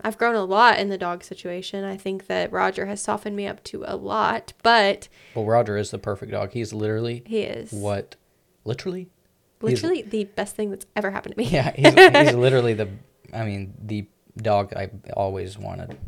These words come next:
Speaker 2: He's
Speaker 1: Mm-hmm.
Speaker 2: perfect.
Speaker 1: He really is. And I think that that played a big factor in it, but also I, I mean, I have gotten really,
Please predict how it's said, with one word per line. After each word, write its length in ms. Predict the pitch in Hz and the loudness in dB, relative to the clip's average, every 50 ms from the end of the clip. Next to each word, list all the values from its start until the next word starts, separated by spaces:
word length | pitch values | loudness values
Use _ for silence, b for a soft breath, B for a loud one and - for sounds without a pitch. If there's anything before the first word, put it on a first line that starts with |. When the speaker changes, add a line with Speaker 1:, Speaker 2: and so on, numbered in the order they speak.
| - - - - - | -14 -14 -18 -18 -8
Speaker 2:
He's 220 | - 214 220 214 208 | -6 -4 -2 -2 -2
Speaker 1:
Mm-hmm. 60 | 202 | -4
Speaker 2:
perfect. 420 | 196 - - - - - - _ - _ _ _ | -4 -6 -8 -10 -14 -18 -20 _ -20 _ _ _
Speaker 1:
He 140 | - 262 254 | -2 0 2
really 220 | 226 214 202 196 | 4 4 4 4
is. 180 | 190 185 190 - | 2 0 -2 -2
And 260 | - 208 214 214 208 B B B B B B B | 0 0 0 0 -2 B B B B B B B
I 120 | - 220 | 2 2
think 400 | 214 - 214 208 202 202 - - | 2 2 0 -2 -2 -4 -8 -6
that 240 | - 202 208 202 202 | -4 -2 -2 -2 -2
that 320 | - 196 208 196 - - | -2 -2 -2 -2 -4 -8
played 260 | - - 208 208 202 208 | -10 -6 -6 -4 -4 -4
a 40 | |
big 200 | 202 226 233 233 | -4 -4 -6 -6
factor 420 | - - 240 240 240 - 262 254 254 | -4 -6 -6 -6 -6 -8 -10 -8 -8
in 80 | 254 | -8
it, 200 | 254 262 254 - | -10 -10 -12 -8
but 120 | 208 208 208 | -8 -6 -4
also 260 | 208 214 208 - 202 | -4 -6 -4 -4 -4
I, 340 | - - - 302 311 - - | -2 0 2 2 2 2 2
I 40 | 285 | 0
mean, 140 | 285 285 277 | 0 0 -4
I 120 | 269 262 | -4 -4
have 280 | 247 214 202 202 202 - | -2 -2 -2 -2 -2 -2
gotten 320 | - 202 190 190 196 196 190 | 0 0 0 0 -2 -4 -4
really, 420 | 190 190 190 190 185 190 196 - | -2 -2 -2 -2 -4 -6 -8 -10